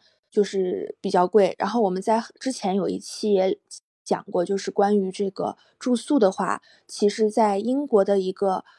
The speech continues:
伦敦地区和其他的城市的话，它的这个住宿费会有很大的一个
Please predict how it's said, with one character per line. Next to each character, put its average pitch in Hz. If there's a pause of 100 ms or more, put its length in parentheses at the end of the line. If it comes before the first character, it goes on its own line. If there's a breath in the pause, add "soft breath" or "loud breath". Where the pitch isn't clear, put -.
(120 soft breath)
伦 190
敦 269
地 277
区 180 (340 soft breath)
和 185
其 -
他 262
的 285
城 196
市 240
的 208
话， 185 (220 soft breath)
它 -
的 226
这 214
个 185
住 269
宿 262
费 247
会 208
有 202
很 185
大 202
的 196
一 175
个 180